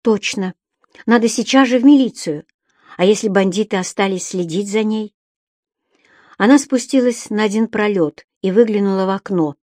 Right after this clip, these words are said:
Лысый и спортсмен как раз садились на заднее сиденье «девятки», припаркованной с другой стороны двора. Взревел мотор, взвизгнули тормоза,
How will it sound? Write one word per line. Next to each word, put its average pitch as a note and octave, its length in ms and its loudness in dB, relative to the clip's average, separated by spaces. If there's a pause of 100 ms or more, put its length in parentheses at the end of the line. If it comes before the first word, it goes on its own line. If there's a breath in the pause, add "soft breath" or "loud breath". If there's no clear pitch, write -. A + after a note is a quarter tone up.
(760 loud breath)
Лысый B3+ 380 4
и - 20 0
спортсмен B3+ 600 0
как G3 220 -6
раз C4 220 0
садились G#3+ 500 -2
на F#3 120 2
заднее G3 360 0
сиденье G3 520 0
«девятки», F3+ 640 -2 (380 soft breath)
припаркованной G#3+ 760 0
с G3 60 -8
другой F3+ 380 2
стороны F#3 420 -4
двора. F3+ 440 -6 (600)
Взревел G3 480 2
мотор, G#3 480 0 (320)
взвизгнули F3 680 0
тормоза, E3+ 680 -2